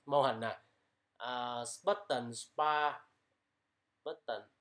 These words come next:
nast bar, app bar, right. Đây, button bar là bao nhiêu? Là, là tám đúng không? Thì khi các bạn vẽ thì các bạn chỉ cần canh gì? Canh độ bóng cho nó là tám là được ha. Rồi, thì như vậy bài ngày hôm nay chúng ta đã đi xong tất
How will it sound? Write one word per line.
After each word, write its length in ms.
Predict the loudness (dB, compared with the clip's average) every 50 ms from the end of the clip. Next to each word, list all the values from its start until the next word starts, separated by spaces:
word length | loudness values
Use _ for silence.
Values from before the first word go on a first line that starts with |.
| _ _ _ _ _
nast 320 | -8 -8 -6 -8 -10 -8 -6
bar, 260 | -4 -4 -4 -4 -6
app 300 | -6 -6 -6 -6 -8 _
bar, 280 | -4 -4 -4 -4 -4 -8 -10 _ _ _ _ _ _ _ _ _ -10
right. 300 | -6 -6 -4 -6 -2 4
Đây, 200 | 6 8 8 6 4 0 -12 -20 _ _ _ _ _ _
button 440 | 6 6 6 6 4 2 2 4 4
bar 200 | 4 6 6 6
là 60 | 4
bao 80 | 6 6
nhiêu? 140 | 4 4 4 0 -8 _ _
Là, 380 | -4 0 0 2 0 0 -2 -8 _ _
là 140 | -4 -2 0
tám 340 | 4 4 6 6 6 6 6
đúng 100 | 8 8
không? 160 | 8 6 6 2 -2
Thì 100 | -4 -4
khi 140 | -2 -4 -2
các 60 | 0
bạn 180 | 0 0 0 0
vẽ 240 | -2 0 2 2 2
thì 60 | 2
các 60 | 2
bạn 120 | 0 0 0
chỉ 60 | 0
cần 260 | -2 -2 -2 -2 0
canh 220 | 0 2 2 2 0
gì? 140 | -2 -4 -4 -6 _
Canh 180 | -2 -2 -2 -2
độ 120 | -2 -2
bóng 180 | -2 -2 -2 -2 -4
cho 60 | -4
nó 80 | -2 -2
là 100 | -2 -4
tám 280 | -4 -4 -6 -4 -2
là 80 | 0 0
được 220 | 0 -2 -6 -10 -12 _ _
ha. 280 | 4 4 4 4 2 -2 -12 _ _ _
Rồi, 160 | 6 6 6 6 4 -2 -10 -20 _ _ 0
thì 120 | 2 2
như 120 | 4 4 4
vậy 260 | 4 4 4 2 2
bài 240 | 2 2 2 2 2
ngày 140 | 2 0
hôm 80 | 2 4
nay 240 | 4 4 4 4 2 0
chúng 160 | -4 0 4
ta 260 | 6 6 6 6 4
đã 320 | 2 0 -4 -4 -4 -2 -2 -2
đi 200 | -4 -4 -4 -4
xong 440 | -2 0 2 2 2 0 -4 -8 -8 _
tất 140 | 2 2 2